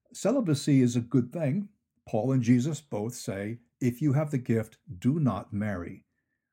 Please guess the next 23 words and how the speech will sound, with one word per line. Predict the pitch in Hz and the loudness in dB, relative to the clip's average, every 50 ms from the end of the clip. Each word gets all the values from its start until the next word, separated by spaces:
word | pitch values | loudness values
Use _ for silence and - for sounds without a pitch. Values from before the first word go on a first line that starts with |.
| _ _ - | _ _ -12
That's | 98 104 107 113 113 - | -6 -4 -4 -4 -4 -6
better | - - 123 123 135 127 110 107 - - | -10 -6 -2 0 0 0 0 -2 -4 -6
than | 127 110 107 107 113 120 120 233 | -6 -6 -6 -4 -4 -6 -8 -8
marriage | 190 135 135 185 196 131 90 85 - - - - - - | -6 -4 -2 -2 -2 -2 -4 -6 -8 -14 -18 -20 -14 -10
if | - 107 104 - | -8 -8 -6 -6
you | 113 104 95 | -6 -4 -4
have | 107 98 92 | -4 -6 -6
that | 107 107 110 110 | -6 -8 -8 -8
gift. | - 151 156 - - - _ _ _ _ _ _ _ _ _ _ _ | -8 -8 -8 -8 -10 -14 _ _ _ _ _ _ _ _ _ _ _
But | 117 120 120 117 - - _ _ _ - | -2 0 0 0 -2 -6 _ _ _ -8
eventually | 113 101 123 143 156 147 - 156 139 131 131 123 123 123 - _ _ _ _ _ - | -4 0 2 2 2 0 0 0 0 2 2 2 0 -2 -6 _ _ _ _ _ -14
it | 110 - - | -12 -10 -8
became | 117 - - - 117 104 101 - | -8 -8 -6 -4 -4 -4 -4 -4
honored, | 123 127 151 156 147 139 139 135 123 135 - - _ _ _ _ _ _ - | -2 0 2 2 4 4 2 2 0 -4 -8 -12 _ _ _ _ _ _ -10
and | - 107 101 98 95 95 110 - | -8 -6 -6 -6 -6 -10 -12 -14
centuries | - - - 120 120 - 117 110 98 104 | -8 -4 -2 -2 -2 -2 -4 -6 -4 -2
later | 110 113 117 113 110 101 | 0 0 0 0 0 -2
it | - | -2
became | 123 117 - - 110 101 101 | -4 -4 -2 -2 -2 -2 -2
required | 98 - - - 123 117 123 104 90 80 82 - | -6 -6 -4 -4 -2 -2 -2 -2 -4 -8 -10 -12
for | - 104 95 87 - - _ | -12 -10 -10 -10 -12 -14 _
church | - - - 127 - - - - | -16 -12 -12 -12 -12 -12 -14 -12
leaders. | 117 117 117 - - - - - | -8 -8 -8 -8 -10 -14 -20 -20